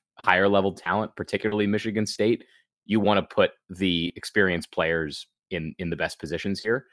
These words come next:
And that's why I, I feel that O'Connell is probably going to get the start, but I wouldn't be surprised to see Joey Baker, especially if Coach K thinks that he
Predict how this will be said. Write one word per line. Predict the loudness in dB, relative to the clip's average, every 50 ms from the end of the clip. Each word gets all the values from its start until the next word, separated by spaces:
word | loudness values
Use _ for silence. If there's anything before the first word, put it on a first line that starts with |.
| _ _ _ _ -4
And | -2 -2 0 -2 -2 -4 -6 -10 -12 _ 0
that's | 0 0 2 2 2
why | 4 4 4 2 -2 -6 -6 -4
I, | -4 -4 -4 -6
I |
feel | -4 -2 0 0 0
that | 0 -4 -4 -4
O'Connell | -6 -4 0 0 2 2 2 0
is | -2 -6
probably | -8 -2 0 0 0 2 0
going | -2 0 0 0 0
to | 2
get | 2 0 0 0
the | -6 -10
start, | -2 2 2 4 4 2 -2 -10 _ _ _ _ _
but | 4 4 4 2 _ _ _ _ _ _ -8
I | -4
wouldn't | -2 0 0 0 0
be | 0 -2
surprised | -2 0 4 6 6 6 4 2
to | -2
see | -2 -2 0
Joey | 2 4 4 4 2
Baker, | 2 -2 -4 -2 0 0 0
especially | 0 0 -2 -2 0 2 2 2 2 0 0 -2
if | -4 -6 -6 -14 _ -20 -20 _ _ _ _ 0
Coach | 2 2 2 2
K | 4 4 4 4
thinks | 4 2 0 0 0 -2 -6 -8 -8 -12 _ _ _ _ _
that | -2 0 0 0 -2 _
he | -6 -2 -2 -2 0 -2 -2 -4 -6